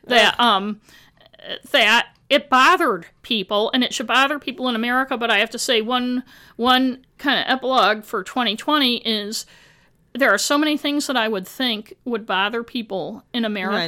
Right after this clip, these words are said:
Speaker 2: know. It's amazing what doesn't bother people.
Speaker 1: What, it blows my fucking mind
Speaker 2: I
Speaker 1: what
Speaker 2: mean,
Speaker 1: doesn't bother people.
Speaker 2: w-
Speaker 1: But just one, one last thing I wanna say about this episode before next week. For the six years before they made an arrest, they were kinda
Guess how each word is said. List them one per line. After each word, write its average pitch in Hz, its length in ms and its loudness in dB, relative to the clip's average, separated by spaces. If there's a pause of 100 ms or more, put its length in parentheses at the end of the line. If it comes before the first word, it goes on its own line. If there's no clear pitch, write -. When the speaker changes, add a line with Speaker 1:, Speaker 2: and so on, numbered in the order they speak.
Speaker 2:
know. 151 360 -4
It's 175 180 -14
amazing 160 520 -10
what 147 160 -12
doesn't 156 360 -10
bother 139 340 -12
people. 233 140 -6
Speaker 1:
What, 226 200 0 (180)
it 240 340 -2
blows 247 420 -2
my 233 280 0
fucking 220 420 -4
mind 208 280 -6
Speaker 2:
I - 20 -2
Speaker 1:
what 269 80 -2
Speaker 2:
mean, 311 200 0
Speaker 1:
doesn't 302 260 -6
bother 185 260 -8
people. 220 240 -14
Speaker 2:
w- 240 280 -8 (280)
Speaker 1:
But 277 180 2
just 277 380 2
one, 285 340 2
one 262 320 2
last 233 300 4
thing 262 160 0
I 214 80 0
wanna 208 180 -2
say 214 280 0
about 196 260 0
this 196 140 -4
episode 202 640 -4 (200)
before 233 380 0
next 208 320 -4
week. 226 380 -2 (280)
For 254 360 0
the 214 80 -4
six - 320 -4
years 277 260 -2
before 226 280 -4
they 220 120 -2
made 208 220 0
an 196 120 -4
arrest, 185 520 -4 (280)
they 233 120 0
were 208 100 -2
kinda 233 240 -2